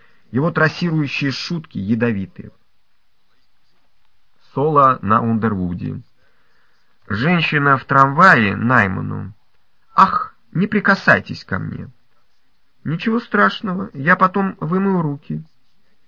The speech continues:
Кроме того, Найман пишет замечательные стихи. Он друг Ахматовой и воспитатель Бродского. Я его боюсь. Мы встретились на улице Правды.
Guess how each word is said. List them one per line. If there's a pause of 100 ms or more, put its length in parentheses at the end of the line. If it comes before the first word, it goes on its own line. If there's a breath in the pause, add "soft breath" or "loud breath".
(840)
Кроме
того,
Найман
пишет
замечательные
стихи. (380)
Он
друг
Ахматовой
и
воспитатель
Бродского. (280)
Я
его
боюсь. (640 soft breath)
Мы
встретились
на
улице
Правды.